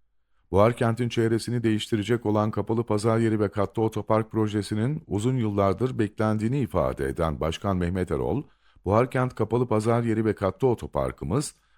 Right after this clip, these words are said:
Buharkent'in geleceği için önemli bir yatırımdır. Bu projenin tamamlanmasıyla birlikte Buharkent'in ekonomisi ve sosyal hayatı da daha da güçlenecektir.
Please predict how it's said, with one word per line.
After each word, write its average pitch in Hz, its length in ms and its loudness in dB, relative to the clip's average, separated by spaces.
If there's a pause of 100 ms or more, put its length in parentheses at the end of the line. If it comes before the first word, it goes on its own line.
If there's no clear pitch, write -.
(120)
Buharkent'in 110 680 0
geleceği 85 480 0
için 139 400 -4
önemli 127 400 -2
bir 82 100 -4
yatırımdır. 65 720 -6 (440)
Bu 127 120 4
projenin 131 520 4
tamamlanmasıyla 117 1000 0
birlikte 69 580 0 (100)
Buharkent'in 113 600 2
ekonomisi 90 580 -2
ve 120 80 2
sosyal 110 440 -2
hayatı 92 500 0
da 104 320 2 (260)
daha 127 240 2
da 87 80 0
güçlenecektir. 67 880 -6